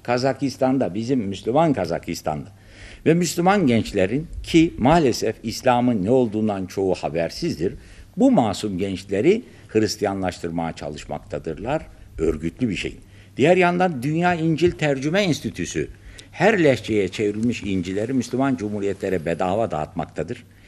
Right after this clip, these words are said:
Kiliseler Birliği radyodan ve televizyondan dolar karşılığı saatler kiralamıştır. Yoğun Hristiyanlık propagandası yapmaktadırlar. Almata'dan Moskova'ya uçan bütün yolculara biletle beraber ücretsiz İncil dağıtılmaktadır.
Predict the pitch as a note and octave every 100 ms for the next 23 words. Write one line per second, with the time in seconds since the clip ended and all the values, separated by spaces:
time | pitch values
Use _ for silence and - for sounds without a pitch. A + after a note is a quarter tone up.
0 | - - - F3 A3 - C#3+ B2 G2 A2+
1 | G#2 G2+ F#2 C#3 D3 B2+ B2+ G#2 F#2+ A#2+
2 | A#2+ A2 A2 A2 G2 E2+ G#2 A#2+ D#3 -
3 | A2 F#2 F2+ F2+ - G2+ G#2 - C#3 B2
4 | G2+ F2 E2 E2 E2 F2 - F3+ F3+ -
5 | - - A2 E3 F#3 A#3+ C#3+ C3+ B2+ -
6 | B2 C#3 D3+ - F2 E2+ E2+ D#2 D#2 D#2+
7 | D#2 D#2 - D#2+ F#2+ A2+ - - - -
8 | - A2 D3+ F#3 A3 F#3 C#3+ B2+ G#2+ D3+
9 | F#3+ - B2+ G#2 G2 A#2 A#2 B2+ G#2+ G2+
10 | D3 - B3 C#3 A2+ F#2+ A2 A#2 B2+ G3+
11 | - - - - C#3+ G#3+ G#3 - A#2+ A#2+
12 | A#2+ C3+ D#3 C#3+ C3+ D3+ D#3 F3+ D3+ D3+
13 | D3 C#3+ F3 A2+ E2+ E2 F2+ E2 D#2+ -
14 | G#2 E3